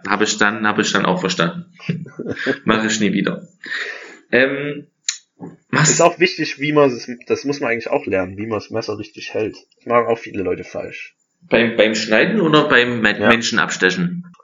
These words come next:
Speaker 2: Ähm, beides.
Speaker 1: Sowohl
Speaker 2: Man kann
Speaker 1: als
Speaker 2: sich
Speaker 1: auch,
Speaker 2: in beiden
Speaker 1: okay.
Speaker 2: Sachen sehr schwer verletzen, wenn
Speaker 1: Ja.
Speaker 2: man das falsch macht.
Speaker 1: Ja. Ähm, wa-,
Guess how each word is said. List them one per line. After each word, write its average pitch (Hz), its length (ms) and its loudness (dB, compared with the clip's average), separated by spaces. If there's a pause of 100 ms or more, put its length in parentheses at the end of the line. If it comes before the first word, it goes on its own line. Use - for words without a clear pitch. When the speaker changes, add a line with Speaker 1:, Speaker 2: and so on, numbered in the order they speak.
Speaker 2:
Ähm, 113 220 -2
beides. 123 340 4
Speaker 1:
Sowohl 113 300 6
Speaker 2:
Man - 0 -
kann 123 100 4
Speaker 1:
als 110 140 -2
Speaker 2:
sich - 80 -2
Speaker 1:
auch, 92 80 2
Speaker 2:
in 87 60 2
beiden 123 220 8
Speaker 1:
okay. 139 100 4
Speaker 2:
Sachen 120 200 6
sehr 120 180 4
schwer 120 220 2
verletzen, 110 480 -2
wenn 90 80 -4
Speaker 1:
Ja. 95 80 4
Speaker 2:
man 90 80 4
das 90 80 -4
falsch 90 280 -8
macht. 98 220 -16
Speaker 1:
Ja. 90 300 2 (400)
Ähm, 104 320 2
wa-, 107 260 0